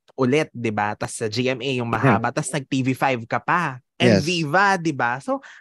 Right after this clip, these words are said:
Speaker 1: galing. Halos
Speaker 2: Yes.
Speaker 1: lahat na ikot mo. Anong, ano tawag dito? What's the best part of doing that na lahat you can work with?
Speaker 2: Best part about it is,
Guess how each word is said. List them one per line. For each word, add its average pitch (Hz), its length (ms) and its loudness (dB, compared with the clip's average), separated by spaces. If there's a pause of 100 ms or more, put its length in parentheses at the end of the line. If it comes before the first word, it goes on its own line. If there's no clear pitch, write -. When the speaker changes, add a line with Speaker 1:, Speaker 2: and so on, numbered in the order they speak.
Speaker 1:
galing. 349 320 2
Halos 392 260 4
Speaker 2:
Yes. - 80 4
Speaker 1:
lahat 294 220 0
na 311 80 0
ikot 240 480 -2
mo. 151 320 -2 (160)
Anong, 440 320 0 (960)
ano 285 160 -6
tawag 285 240 2
dito? 262 320 -4
What's 330 160 -2
the 311 100 0
best 220 380 -4
part 139 320 -4
of 143 160 -8
doing 147 400 -2
that 107 240 -6
na 151 80 -4
lahat 151 400 -2 (400)
you 170 160 0
can 143 240 0
work 117 320 -2
with? 104 260 -4 (600)
Speaker 2:
Best 240 480 2
part 269 240 2
about 175 400 2
it 269 160 -6
is, 185 320 -4